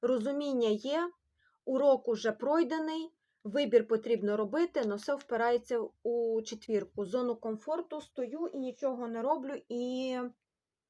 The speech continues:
намагаюся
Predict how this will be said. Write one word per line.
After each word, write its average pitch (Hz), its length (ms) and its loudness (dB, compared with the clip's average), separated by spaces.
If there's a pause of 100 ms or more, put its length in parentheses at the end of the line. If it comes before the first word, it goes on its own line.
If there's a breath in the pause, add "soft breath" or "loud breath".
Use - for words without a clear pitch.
(1400)
намагаюся 269 1200 2